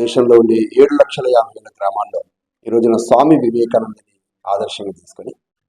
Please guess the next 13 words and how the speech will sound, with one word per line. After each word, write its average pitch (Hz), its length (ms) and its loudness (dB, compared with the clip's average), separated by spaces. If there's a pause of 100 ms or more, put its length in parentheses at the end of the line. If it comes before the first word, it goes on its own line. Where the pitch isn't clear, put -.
(460)
వాళ్ళ 110 120 -4 (100)
యొక్క 110 120 -6 (140)
ప్రాజెక్ట్స్ 151 540 0 (220)
ప్రారంభించారు. 98 600 -8 (220)
అంటే - 120 -16 (100)
విద్యార్థుల 113 480 -4
యొక్క - 180 -8
విద్య 113 160 -6 (120)
కావచ్చు, 98 300 -4 (360)
తర్వాత 110 260 -4 (160)
గ్రామం 120 320 2
యొక్క 117 200 -8
పునర్నిర్మాణం 120 600 0